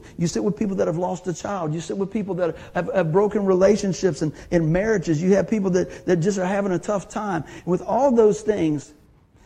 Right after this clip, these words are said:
we always have hope in Christ. That's the now what. What do you do with the now what? Do you apply what you know? Do you apply who you know to the situation?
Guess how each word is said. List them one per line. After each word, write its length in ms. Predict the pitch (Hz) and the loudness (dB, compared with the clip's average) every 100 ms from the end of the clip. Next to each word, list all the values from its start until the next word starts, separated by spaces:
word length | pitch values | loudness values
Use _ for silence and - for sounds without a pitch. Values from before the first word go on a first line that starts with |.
| _ - _ | _ -20 _
we 140 | 160 160 | -2 -2
always 380 | 160 190 202 196 | -2 -4 -4 -6
have 180 | 165 | -10
hope 260 | - 147 143 | -8 -10 -10
in 80 | 131 | -14
Christ. 480 | - 151 117 - _ _ _ _ _ _ _ _ _ _ _ _ _ _ _ _ - - | -14 -18 -18 -20 _ _ _ _ _ _ _ _ _ _ _ _ _ _ _ _ -20 -2
That's 280 | 165 240 - | 0 0 2
the 120 | 262 | 4
now 320 | 240 240 233 | 4 4 2
what. 380 | 208 208 156 - - - - _ _ _ - - - | 2 2 0 -6 -12 -18 -20 _ _ _ -20 -8 2
What 160 | 240 | 4
do 60 | 277 | 6
you 140 | 285 | 4
do 180 | 233 262 | 4 2
with 160 | 240 233 | 2 0
the 80 | |
now 260 | 202 208 190 | 0 0 -4
what? 360 | 180 185 143 - - - _ _ _ _ _ _ - - | -6 -8 -12 -18 -20 -20 _ _ _ _ _ _ -20 -8
Do 120 | - 240 | 0 2
you 260 | 240 240 | 4 4
apply 680 | 196 - 247 254 269 269 269 | 2 0 0 2 2 4 4
what 280 | 233 233 - | 2 2 0
you 80 | 202 | 2
know? 680 | 196 208 180 131 131 135 - - - - - | 4 4 4 2 -4 -8 -18 -20 -20 -8 2
Do 100 | 214 | 6
you 360 | 214 190 - - | 6 2 -4 -2
apply 520 | 180 - 240 233 214 - - | -2 0 2 2 2 -2 -14
who 300 | - 330 320 | 0 4 6
you 160 | 233 180 | 8 6
know 440 | 170 156 151 151 - - - | 4 2 2 -2 -8 -20 -4
to 140 | 180 | 2
the 100 | 165 | 2
situation? 880 | 170 196 196 208 180 180 - 107 | 4 2 2 2 2 2 -2 -12